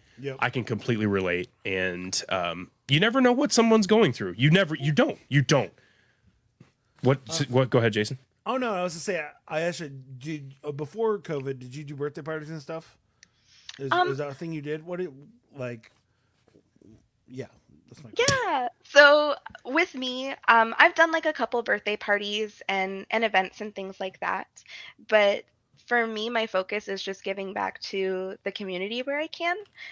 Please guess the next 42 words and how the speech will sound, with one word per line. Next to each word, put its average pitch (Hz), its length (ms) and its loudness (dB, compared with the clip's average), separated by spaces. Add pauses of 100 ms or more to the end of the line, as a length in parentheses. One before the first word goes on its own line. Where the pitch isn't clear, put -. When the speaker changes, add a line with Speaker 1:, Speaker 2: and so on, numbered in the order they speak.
(240)
Speaker 3:
And 214 160 -6
so, 196 640 -2 (340)
um, 208 200 2
when 226 120 0
I 226 100 0
do 208 180 -6
do 226 160 -6
parties 202 500 -4
or 208 60 -4
I 185 60 -4
do 190 180 -8
do 190 200 -6
events 180 500 -4
that 175 340 0 (400)
make 196 320 -4
money, 185 300 -2
I 190 80 0
try 180 200 -6
to 175 80 -4
put - 300 -8
that - 240 -4
back 175 320 2
into 170 480 -6
Speaker 1:
That's 165 140 -6
awesome. 110 400 -16
Speaker 3:
something 185 360 -4
else 156 160 -4
that - 120 -2
I 165 60 2
can 180 180 -14
do. - 240 -6
And 208 180 -12
so, 180 420 0
um, 170 360 -6 (180)
every 220 300 2
summer, 190 560 -2 (480)
since 220 220 -8
I 220 100 4
was 196 200 -2
old 196 160 2
enough 190 300 -2
to, 170 360 -2